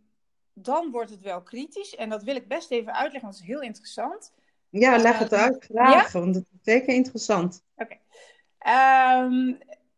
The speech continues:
Speaker 1: cortisol, dus het stresshormoon, wordt aangemaakt in je bijnier. En op momenten dat je even, ja, hè, dat je lichaam in de stress schiet, wordt cortisol aangemaakt.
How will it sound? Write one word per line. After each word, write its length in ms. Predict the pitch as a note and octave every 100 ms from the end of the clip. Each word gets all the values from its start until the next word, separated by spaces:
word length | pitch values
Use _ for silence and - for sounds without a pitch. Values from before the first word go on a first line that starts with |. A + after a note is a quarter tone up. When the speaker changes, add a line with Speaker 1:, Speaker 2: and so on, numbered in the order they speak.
| -
Speaker 1:
cortisol, 640 | - E4+ E4 G#3 A#3 D#4 G4
dus 80 | A3
het 120 | G3+
stresshormoon, 720 | - B3+ E4 D#4+ C#4 B3+ D4
wordt 180 | A3 G3
aangemaakt 560 | A3+ C#4+ C#4+ A#3+ A#3 -
in 120 | G3
je 100 | F3+
bijnier. 720 | F#3 F3+ E3+ D#3+ D#3+ B3 G#4+ _ _ _ _ _ _ _ _ _
En 320 | A3+ A#3 A#3
op 100 | B3
momenten 440 | B3 B3 D4 D4+ C4+
dat 200 | B3 B3
je 140 | A#3
even, 680 | - A#3+ A#3 A3 G#3 G3+ F#3+ -
ja, 260 | A#3+ D#3+
hè, 160 | F3 C#4
dat 140 | C#4
je 80 | B3+
lichaam 480 | A#3+ C#4+ A3+ G3 F3+
in 200 | F3+ F#3+
de 100 | E3+
stress 480 | D#3+ - A#3 C#4+ - C#4 -
schiet, 500 | E4 F#4 - - _ _
wordt 240 | B3 C4+
cortisol 520 | C4+ B3+ A#3+ G#3+ G3
aangemaakt. 720 | D#3 E3 F3+ F3+ - - -